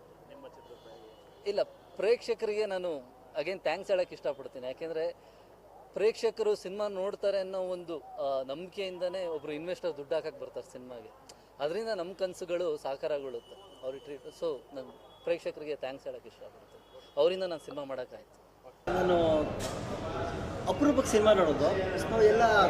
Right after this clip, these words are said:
Speaker 3: ತುಂಬ ಕಡಿಮೆ ಬಜೆಟ್‌ನಲ್ಲಿ ಭಾಳ ಉತ್ತಮ ಸಿನಿಮಾ ಮಾಡಿದ್ದಾರೆ, ಬನ್ನಿ ಅಂತ ಕರೆದ್ರು. So ಇದು ಸಿನಿಮಾ ನೋಡೋಣ ಅಂತ ಬಂದೆ.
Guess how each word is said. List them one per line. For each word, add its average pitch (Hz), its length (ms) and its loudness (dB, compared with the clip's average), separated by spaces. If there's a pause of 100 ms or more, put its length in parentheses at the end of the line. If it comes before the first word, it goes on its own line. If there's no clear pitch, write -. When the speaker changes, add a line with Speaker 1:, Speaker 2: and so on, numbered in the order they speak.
(100)
Speaker 3:
ತುಂಬ 254 220 8
ಕಡಿಮೆ 214 320 6
ಬಜೆಟ್‌ನಲ್ಲಿ 185 600 4
ಭಾಳ 180 140 8
ಉತ್ತಮ 180 340 4
ಸಿನಿಮಾ 185 320 4
ಮಾಡಿದ್ದಾರೆ, 151 460 4
ಬನ್ನಿ 190 200 4
ಅಂತ 185 160 4
ಕರೆದ್ರು. 143 480 0 (500)
So 247 220 6
ಇದು 208 240 8 (400)
ಸಿನಿಮಾ 220 200 4
ನೋಡೋಣ 202 260 6
ಅಂತ 165 200 4
ಬಂದೆ. 143 340 4